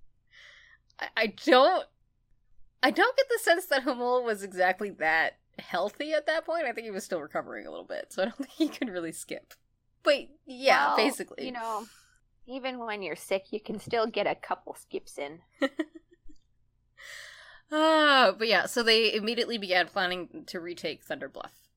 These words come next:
Speaker 1: <clears throat> Now, and then, so given their options, they can't really turn, they can't really turn to very many people.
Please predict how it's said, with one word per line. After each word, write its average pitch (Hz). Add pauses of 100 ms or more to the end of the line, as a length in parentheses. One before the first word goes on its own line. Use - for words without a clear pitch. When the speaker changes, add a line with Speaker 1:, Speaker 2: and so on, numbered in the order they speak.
(240)
Speaker 1:
<clears throat> - (1600)
Now, 208 (100)
and 220
then, 196 (100)
so 240
given 311
their 277
options, 214
they 208
can't 285
really 247
turn, 190 (200)
they 190
can't -
really 196
turn 165
to 160
very 151
many 151
people. 156